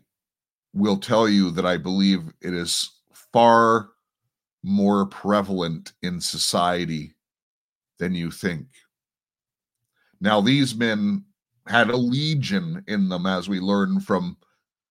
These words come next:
the other gospel writers. Doesn't name them in Matthew. We know there's more than one demon inside of these guys. And these guys are so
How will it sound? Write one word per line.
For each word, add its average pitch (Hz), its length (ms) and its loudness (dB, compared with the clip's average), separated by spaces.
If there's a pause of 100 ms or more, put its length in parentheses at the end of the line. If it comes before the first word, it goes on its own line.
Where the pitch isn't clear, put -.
(220)
the 98 180 0
other 98 320 0
gospel 90 560 0
writers. 82 480 -2
Doesn't 98 400 -4
name 87 280 -4
them 82 380 -8
in 82 300 -8
Matthew. 85 600 -6 (1500)
We 101 140 4
know 120 240 6
there's 101 280 2
more 113 340 2
than 107 220 0
one 101 320 4
demon 90 680 0
inside 90 600 -2
of 78 140 -8
these 82 220 -6
guys. 73 720 -8 (2500)
And 107 180 -6
these 135 320 4
guys 110 480 8
are 101 220 0
so 147 520 2